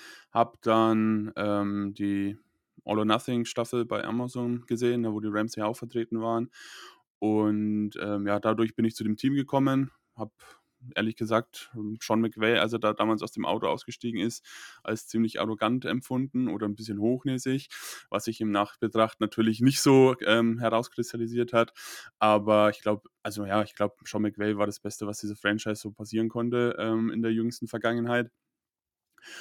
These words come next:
Und, ähm, ich fand das alte Logo ziemlich cool, muss ich sagen. Ähm, da haben sie mit dem neuen Logo ziemlich verkackt. Ähm, ja,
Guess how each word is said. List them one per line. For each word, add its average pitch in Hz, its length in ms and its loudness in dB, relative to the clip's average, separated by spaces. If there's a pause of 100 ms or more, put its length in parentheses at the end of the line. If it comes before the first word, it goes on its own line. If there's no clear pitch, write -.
(260)
Und, 120 560 6
ähm, 110 260 6
ich - 140 -2
fand 123 180 8
das 120 160 2
alte 135 320 10
Logo 135 480 8
ziemlich 147 560 0
cool, 156 140 8
muss 151 160 4
ich 147 120 -2
sagen. 147 480 6 (180)
Ähm, 110 440 4
da 104 100 -4
haben 113 200 2
sie 110 340 2
mit 117 160 -4
dem 117 140 4
neuen 120 240 8
Logo 120 260 2
ziemlich 120 480 0
verkackt. - 600 0 (200)
Ähm, 113 540 -2
ja, 104 340 -4